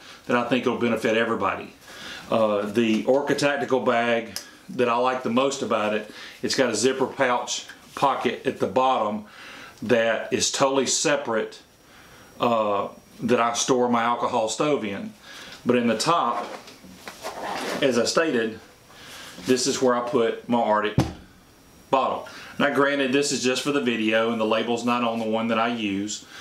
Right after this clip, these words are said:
uh, but this, it fits in here just perfect, the lid closes just perfect. One of the problems that I saw in the,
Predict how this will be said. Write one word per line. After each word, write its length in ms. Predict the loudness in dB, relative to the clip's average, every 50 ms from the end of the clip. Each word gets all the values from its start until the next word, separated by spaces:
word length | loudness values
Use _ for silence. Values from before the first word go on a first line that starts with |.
| -14 -14 -14 -16 -16 -6 0
uh, 420 | 0 2 2 2 0 0 -2 -4
but 520 | -2 0 2 2 2 2 0 -4 -6 -2 2
this, 500 | 2 2 4 2 -2 -6 -8 -6 -2 -2
it 100 | 0 0
fits 300 | 2 2 2 2 2 2
in 100 | 2 2
here 240 | 2 2 2 0 0
just 260 | 0 0 0 0 0
perfect, 440 | 0 2 2 2 0 -2 -2 -2 -2
the 60 | -2
lid 240 | 0 0 0 0 0
closes 480 | 0 0 0 2 0 0 -2 -4 -4 -6
just 300 | -2 -2 -2 -2 0 0
perfect. 400 | 0 0 0 0 -6 -10 -12 -14 -18 -18 -16 -14 -12 -12 -12 -10 -10 -10 -12 -12 -14 -8 -2 2
One 220 | 2 4 4 4
of 60 | 2
the 80 | 0 0
problems 720 | 0 2 2 4 4 4 2 2 2 2 0 -2 -6 -8 -12 -18 -20 -20 -20 -20 -20 -20 -20 -10 -2
that 180 | 2 2 4 4
I 120 | 2 2
saw 580 | 0 0 2 2 2 2 2 0 0 0 -2 -2 -8 -18 -20 -20 -14 -10 -10 -10 -10 -12 -8 -2 0
in 120 | 2 2
the, 300 | 2 2 0 -2 -4 -6